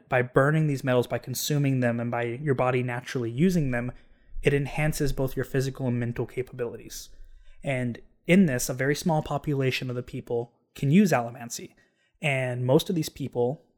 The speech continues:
are called Mistings. Now, Mistings are Allomancers that can only use one metal. That's their only ability. They have to find out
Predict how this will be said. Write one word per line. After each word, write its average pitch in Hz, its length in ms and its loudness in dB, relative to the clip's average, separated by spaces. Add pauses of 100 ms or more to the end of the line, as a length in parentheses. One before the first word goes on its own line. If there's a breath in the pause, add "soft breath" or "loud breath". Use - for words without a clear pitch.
are 139 100 4
called 135 280 -2
Mistings. 117 640 -8 (480)
Now, 120 160 -4
Mistings 139 840 -2 (300)
are 127 520 2 (400 soft breath)
Allomancers 143 680 2
that 131 140 -4
can 139 180 -6
only 151 280 0
use 127 440 0
one 123 320 0
metal. - 400 -8
That's - 220 -16
their 127 160 -6 (100)
only 147 280 2
ability. 143 400 4
They 135 140 -2
have 123 200 -2
to 127 260 -8 (100)
find 156 280 -6
out 147 200 -4